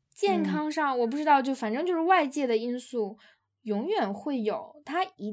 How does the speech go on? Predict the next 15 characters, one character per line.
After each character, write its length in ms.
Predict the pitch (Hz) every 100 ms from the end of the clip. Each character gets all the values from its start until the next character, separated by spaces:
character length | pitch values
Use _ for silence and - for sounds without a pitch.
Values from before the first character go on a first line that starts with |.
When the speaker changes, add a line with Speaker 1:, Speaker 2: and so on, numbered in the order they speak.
| 220
Speaker 1:
定 300 | - 330 269
会 280 | 240 302 262
在 360 | 233 262 240 226
某 320 | 214 175 220
种 200 | 302 220
程 280 | 208 190 196
度 120 | 247
上 280 | 226 214 208
需 220 | 208 277
要 240 | 277 262
两 260 | 226 208 160
个 120 | 196
人， 420 | 214 190 170 202 208 - - - _ _ _ _
呃， 400 | 226 214 196 190 -
以 180 | 214 214